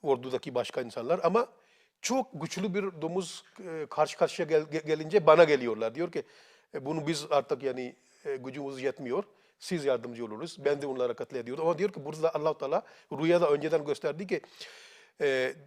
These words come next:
Resulullah'ın İslam dinini başka dinlere galip kılmak için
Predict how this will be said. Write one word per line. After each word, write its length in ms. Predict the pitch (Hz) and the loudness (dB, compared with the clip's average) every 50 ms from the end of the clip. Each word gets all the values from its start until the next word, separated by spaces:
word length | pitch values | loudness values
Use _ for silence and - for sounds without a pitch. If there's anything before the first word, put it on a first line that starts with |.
| _ _ _ _ - 151 | _ _ _ _ -10 -8
Resulullah'ın 720 | - - 180 170 175 185 190 220 208 190 220 226 214 190 - - | -4 -2 -2 0 0 4 6 6 6 6 4 0 0 -4 -10 -12
İslam 460 | - - - 170 151 160 180 180 175 151 | -12 -8 -2 2 4 6 6 4 2 -2
dinini 500 | 165 160 160 165 170 190 214 220 208 180 | -4 -4 -4 -2 -2 -2 -2 -2 -4 -8
başka 800 | 143 123 139 147 147 - - - 196 190 180 165 156 156 135 135 | -4 0 2 2 2 2 2 4 6 6 6 6 4 0 -6 -10
dinlere 360 | 151 156 151 147 151 160 156 | -10 -6 -2 -2 0 0 0
galip 380 | 131 123 127 131 135 160 160 | 2 4 4 4 4 2 0
kılmak 340 | - - 156 151 156 147 - | -2 -4 -2 0 0 0 0
için 300 | 151 - - 214 247 254 | -2 -4 -4 -4 -4 -4